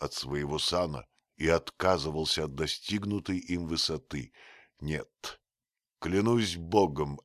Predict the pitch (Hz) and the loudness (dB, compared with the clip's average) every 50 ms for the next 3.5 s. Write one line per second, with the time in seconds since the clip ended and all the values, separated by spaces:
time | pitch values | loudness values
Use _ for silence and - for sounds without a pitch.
0 | _ - 87 95 98 87 - _ - 92 87 85 85 85 80 78 80 76 69 69 | _ 0 2 2 2 2 -2 _ -4 -2 -2 -2 -2 -2 -2 -2 -2 -2 -2 -4
1 | 69 69 65 62 58 53 53 55 55 55 53 - _ _ _ _ _ _ _ _ | -6 -6 -6 -6 -6 -8 -12 -14 -16 -18 -18 -20 _ _ _ _ _ _ _ _
2 | _ _ _ - - 98 120 - - - _ - - - 67 85 85 85 101 101 | _ _ _ -8 -4 -2 -2 -2 -4 -8 _ -14 -10 -4 -2 -2 0 2 2 2
3 | 95 87 78 69 64 - - - 76 | 2 0 0 -2 -4 -4 -4 -4 -4